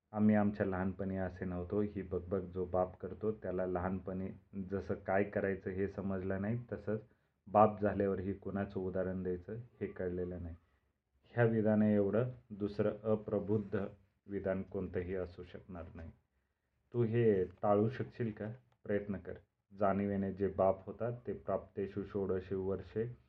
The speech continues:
ह्या शास्त्रवचनांची सोळा वर्ष वाट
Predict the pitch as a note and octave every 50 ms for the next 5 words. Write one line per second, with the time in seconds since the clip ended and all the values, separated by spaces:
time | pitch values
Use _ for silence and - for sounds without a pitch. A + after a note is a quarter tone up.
0 | _ _ _ _ _ _ - G2+ G2 F#2+ - - G#2 G#2 - - - G#2 F#2+ G2
1 | F#2 - - G2 G2 F#2+ F#2 - A2+ A2+ G#2+ - - G#2+ G2 F#2 F#2+ F#2+ F2+ F#2+
2 | F#2 F2+ - - F#2 F2 F2 F#2 F#2+